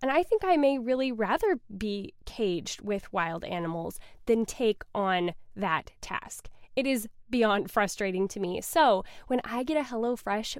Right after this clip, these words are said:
box to my doorstep and I know that all of the meals are going to be things that my kids actually like because they've got an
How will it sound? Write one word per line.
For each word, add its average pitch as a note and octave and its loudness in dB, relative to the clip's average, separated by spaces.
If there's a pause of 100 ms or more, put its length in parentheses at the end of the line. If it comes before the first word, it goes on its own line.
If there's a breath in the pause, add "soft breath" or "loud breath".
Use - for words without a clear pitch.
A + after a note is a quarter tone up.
box F#3+ 0
to - -4
my G3+ 2
doorstep F#3 -2 (300 loud breath)
and B3 2
I A3+ 4
know A3 4
that G3+ -2
all F3 -4
of A3 -4
the D4+ -2
meals C4 2
are A3 0
going A3 2
to A3 -2
be A3 -2
things G3+ 0
that - -6
my G#3+ 0
kids A#3 2
actually D4+ 0
like C4+ 2 (280 loud breath)
because B3+ 2
they've B3+ 2
got B3 4
an B3+ 2